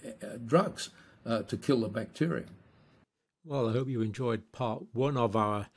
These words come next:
Speaker 2: Understanding of Immunity series, looking at the historical development of immunity to allow us to understand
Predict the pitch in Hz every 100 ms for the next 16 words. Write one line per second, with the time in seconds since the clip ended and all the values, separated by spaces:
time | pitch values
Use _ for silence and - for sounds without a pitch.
0 | _ _ _ _ _ 151 127 113 - 131
1 | 120 117 113 110 104 101 190 113 127 131
2 | 113 - 113 - 147 160 165 175 143 -
3 | 120 120 - 113 135 104 - 123 113 110
4 | 107 104 107 110 110 107 98 101 117 127
5 | 117 123 113 - 110 107 101 101 - 117
6 | 110 104 - 110 104 98